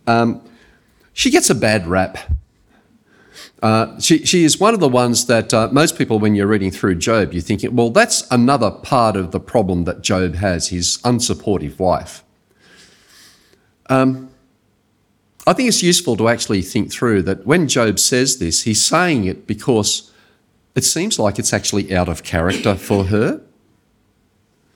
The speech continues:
He's saying, "You're talking like a foolish woman," insert,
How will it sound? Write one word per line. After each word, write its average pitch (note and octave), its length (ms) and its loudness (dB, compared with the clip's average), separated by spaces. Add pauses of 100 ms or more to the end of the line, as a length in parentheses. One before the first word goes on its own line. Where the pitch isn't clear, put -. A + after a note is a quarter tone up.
(200)
He's C#3 180 4
saying, G3+ 340 0 (400)
"You're D#3+ 160 6
talking A3 440 2
like B2 240 2
a - 40 -4
foolish A#2+ 460 0
woman," D3 440 2 (340)
insert, C3 560 2